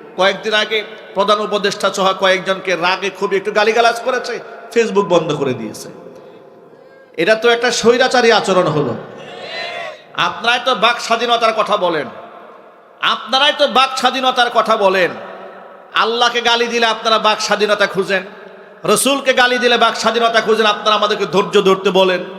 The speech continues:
এমনকি আপনাদেরকে গালি দিলে তখন আর বাক স্বাধীনতা খুঁজেন না, তখন আপনারা একেবারে তার অনলাইনই বন্ধ করে দেন। কথা বলতে হবে, ঠিক না ভাই? ঠিক। এই জন্য আমি এক জায়গায় বলেছি, স্বৈরাচারী খুনি হাসিনা তো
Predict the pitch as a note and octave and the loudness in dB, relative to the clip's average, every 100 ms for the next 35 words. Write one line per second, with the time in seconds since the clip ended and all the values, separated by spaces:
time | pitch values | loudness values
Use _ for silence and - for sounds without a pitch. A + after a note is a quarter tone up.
0 | - - - - - F#3 C4+ C#4+ B3+ B3+ | -14 -16 -18 -18 -4 0 2 2 0 0
1 | C4+ - C#4 D#4 E4 E4+ E4 D#4+ D#4 D4+ | 0 -2 -2 0 0 0 0 2 2 0
2 | C#4+ C#4 C4+ B3+ C4+ B3 G#3+ A#3+ - - | 2 2 2 0 2 2 2 0 0 -2
3 | B3 A#3+ A#3 A3 G3+ G#3 G3 E3 - - | -2 0 0 2 2 0 0 -2 -4 -14
4 | - - G3+ G3+ A#3 G#3+ A3+ G#3+ G#3 G#3 | -20 -4 0 2 0 -2 0 2 2 2
5 | G#3+ G#3 G3 G3 G3+ F#3+ F#3 E3+ G3 G3+ | 0 2 2 2 2 2 -2 -2 0 2
6 | G#3+ A3+ B3 G#3+ F#3+ F3 D#3 C#3 A#2+ A2 | 2 2 2 2 2 0 2 0 -2 -8
7 | - - - - - - - - - - | -12 -18 -18 -18 -18 -20 -20 -20 -20 -20
8 | - D3+ F#3+ F#3+ G3+ F#3 G3 G3 G3+ F#3+ | -6 0 2 2 2 2 -2 2 2 2
9 | F#3+ G3 E3 - - - F#4+ F#4+ F#4 F4 | 4 4 2 -2 -6 -6 -6 -4 -6 -8
10 | - - E3 F#3 F#3 G3+ F#3+ F#3 F#3+ F#3+ | -10 -8 -4 0 0 0 -2 -2 0 0
11 | F#3 F#3 F#3 F3+ - F#3+ G#3 F#3+ G3 F#3+ | 0 -4 -2 -4 -2 -2 0 0 0 -2
12 | - G3+ A3 G3 G#3+ B3+ B3 B3 B3 | -4 -4 -2 0 -2 0 -2 0 -2